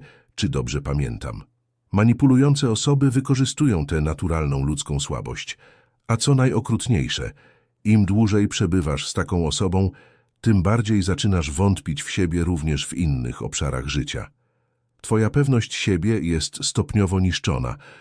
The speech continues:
aż zaczniesz polegać na jej wersji, by wiedzieć, co jest prawdziwe, a co nie. Jeśli zdarzyło ci się pomyśleć: "Czy ja naprawdę jestem paranoikiem?", po interakcji z kimś, to ogromny czerwony alarm.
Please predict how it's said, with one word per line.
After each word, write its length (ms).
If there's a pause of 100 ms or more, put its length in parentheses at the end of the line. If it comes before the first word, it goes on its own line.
(140)
aż 220
zaczniesz 420
polegać 500
na 120
jej 220
wersji, 540 (380)
by 160
wiedzieć, 520
co 200
jest 220
prawdziwe, 640
a 80
co 180
nie. 280 (720)
Jeśli 300
zdarzyło 380
ci 140
się 120
pomyśleć: 560
"Czy 120
ja 160
naprawdę 560
jestem 400
paranoikiem?", 840 (440)
po 140
interakcji 580
z 100
kimś, 340 (480)
to 140
ogromny 420
czerwony 480
alarm. 420